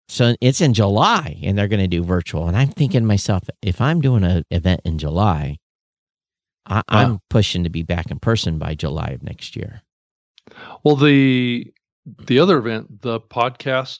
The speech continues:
Speaker 2: show
Speaker 1: Yeah,
Speaker 2: in
Speaker 1: and
Speaker 2: the, the U K, have,
Speaker 1: Yeah.
Speaker 2: have you been reached out
Speaker 1: Yeah, we've been talking to
Speaker 2: from
Speaker 1: them,
Speaker 2: them?
Speaker 1: you know, and here's the
Speaker 2: Right.
Speaker 1: thing with that event.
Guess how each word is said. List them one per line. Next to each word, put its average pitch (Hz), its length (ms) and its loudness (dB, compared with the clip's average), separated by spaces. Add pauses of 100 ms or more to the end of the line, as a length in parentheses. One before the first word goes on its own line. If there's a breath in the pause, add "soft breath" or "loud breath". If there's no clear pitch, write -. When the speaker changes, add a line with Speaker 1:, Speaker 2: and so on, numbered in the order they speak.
Speaker 2:
show 147 500 -6
Speaker 1:
Yeah, 104 320 2
Speaker 2:
in 113 80 -2
Speaker 1:
and 101 460 -2
Speaker 2:
the, 113 320 -2
the 117 120 -6
U 110 160 -2
K, 127 360 2
have, 104 180 -2
Speaker 1:
Yeah. 95 200 2 (600)
Speaker 2:
have 113 100 -8
you 107 100 0
been 104 140 2
reached 107 260 0
out 110 180 0 (400 soft breath)
Speaker 1:
Yeah, 214 120 4
we've 202 180 2
been 208 100 2
talking 160 340 0
to 147 60 4
Speaker 2:
from 120 80 2
Speaker 1:
them, - 160 4
Speaker 2:
them? - 80 0
Speaker 1:
you 165 160 -2
know, 175 120 0
and 151 100 2
here's 220 240 0
the 147 60 -2
Speaker 2:
Right. 117 100 0
Speaker 1:
thing 143 200 2
with 120 180 0
that 185 220 2
event. 80 440 -6